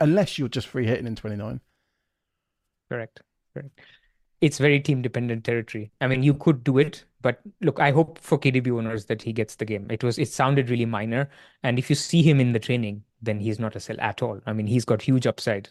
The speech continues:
Speaker 2: this week, given that he rested midweek. So I don't want to play down just because we don't K D B, own K D B that he doesn't have high upside. He's a great pick.
Speaker 1: But he can have
Speaker 2: Um,
Speaker 1: an impact on Foden and Alvarez minutes
Speaker 2: He
Speaker 1: as
Speaker 2: could.
Speaker 1: well. <laughs> So it's
Speaker 2: He could. He could.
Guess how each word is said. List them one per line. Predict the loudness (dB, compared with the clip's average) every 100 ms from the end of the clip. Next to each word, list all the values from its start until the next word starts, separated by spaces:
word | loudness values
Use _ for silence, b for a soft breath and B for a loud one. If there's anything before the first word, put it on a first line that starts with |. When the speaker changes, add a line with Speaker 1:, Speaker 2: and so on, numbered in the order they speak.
| -8
Speaker 2:
this | -6 -4
week, | -6 -4
given | -4 -2
that | -2
he | -2 -4
rested | -4 -4 -8 -6
midweek. | -8 -8 -12 -8
So | -6 -6 b b b b -2
I | 2
don't | 4
want | 2
to |
play | 2 2
down | 2 0 -2
just | -4
because | -4 -4
we | -4
don't | -6 -8
K | -10
D | -10 -12
B, | -16 -8
own | -6 -6
K | -6
D | -6
B | -4 -6
that | -8 -6
he | -2
doesn't | -2 -2
have | -4 -4
high | -6 -6
upside. | -10 -12 -10
He's | -10 -12
a | -8
great | -4 -4 -4
pick. | -8 _ _ -10
Speaker 1:
But | -2
he | 0 2
can | 4
have | 4
Speaker 2:
Um, |
Speaker 1:
an | 4
impact | 4 2 2
on | 0 2
Foden | 2 4
and | 2 4
Alvarez | 4 2 0 -2 -6 -16 _ -8
minutes | -6 -6 -6
Speaker 2:
He | -2
Speaker 1:
as |
Speaker 2:
could. | 2
Speaker 1:
well. | 2 2
<laughs> | -2
So | -2 0
it's | 0 0 -4 -10 -8
Speaker 2:
He | -6
could. | -4 -4 -6 _ -12
He | -10
could. | -10